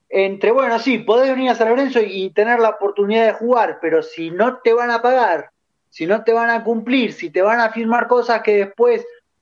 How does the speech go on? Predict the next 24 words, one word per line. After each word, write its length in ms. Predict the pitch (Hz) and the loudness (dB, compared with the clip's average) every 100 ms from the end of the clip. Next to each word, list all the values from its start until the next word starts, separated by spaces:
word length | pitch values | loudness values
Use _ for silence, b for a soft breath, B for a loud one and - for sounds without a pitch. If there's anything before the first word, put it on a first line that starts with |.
| _ | _
van 160 | 190 214 | 0 0
a 140 | 208 | 0
terminar 500 | 208 208 220 233 220 | -2 0 2 0 0
como, 480 | 202 190 185 175 165 | -2 0 0 -2 -4
como 220 | 185 185 | -2 2
los 180 | 185 180 | 2 2
casos 400 | 226 220 202 180 | 0 0 0 2
de, 180 | 180 185 | 2 2
de 180 | 185 185 | 2 2
Menossi, 1000 | 208 254 247 233 214 - 202 196 190 B B _ - | 2 2 2 2 -2 -4 -2 0 -2 B B _ 0
de 80 | |
lo 140 | 180 185 | 0 2
que 120 | 185 | 0
se 120 | 190 | 2
le 160 | 185 175 | 0 0
firmó 280 | 196 202 208 | -2 0 -2
a 120 | - | 0
Piatti, 680 | 254 247 233 214 - 196 | 2 4 2 0 -4 0
de 80 | 190 | 2
lo 160 | 175 170 | 2 -2
que 80 | 175 | -2
pasó 300 | 180 214 202 | -2 0 0
con 160 | 190 | 0
Colochini, 1000 | 190 185 180 208 254 240 220 202 202 | 0 0 -2 0 0 2 0 0 -2